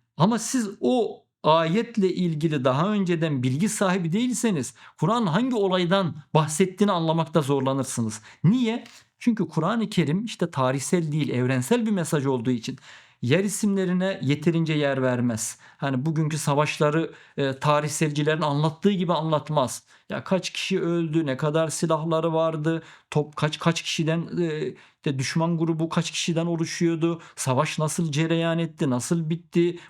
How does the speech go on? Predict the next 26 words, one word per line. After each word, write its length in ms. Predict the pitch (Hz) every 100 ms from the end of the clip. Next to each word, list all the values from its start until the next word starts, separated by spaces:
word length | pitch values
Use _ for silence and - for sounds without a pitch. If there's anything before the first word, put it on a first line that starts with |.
| -
başında 460 | 147 - 170 165 165
ne 120 | 175
ol-, 260 | 180 175 - - -
ya 80 | 113
Kur'an-ı 360 | - 175 247 247
Kerim 420 | 214 190 202 131
bunları 460 | 143 180 196 220 220 - -
anlatırken 680 | 139 147 156 160 247 - 214
mücerret 580 | 156 127 135 135 170 170
bir 60 | 160
üslupla 380 | - 175 -
anlatır. 480 | 143 127 117 120 - - - -
Kıyamete 720 | - 156 170 190 190 190 226
kadar 360 | 196 180 170 143
gelecek 540 | 120 139 160 185 196
bütün 300 | 131 120 247
insanların 760 | 277 196 - 156 139 117 110 110 - - -
o 280 | 269 -
anlatılan 920 | 156 165 180 196 196 208 202 240 214 208
olaylardan 1000 | 165 160 175 180 185 185 180 214 226 147
ders 320 | 196 220 -
almasını 680 | 185 180 170 160 185 226 247 - _
temin 300 | - 156 202
edecek 320 | 214 139 139
şekilde 380 | - 127 120 123
anlatır. 500 | 123 120 127 - -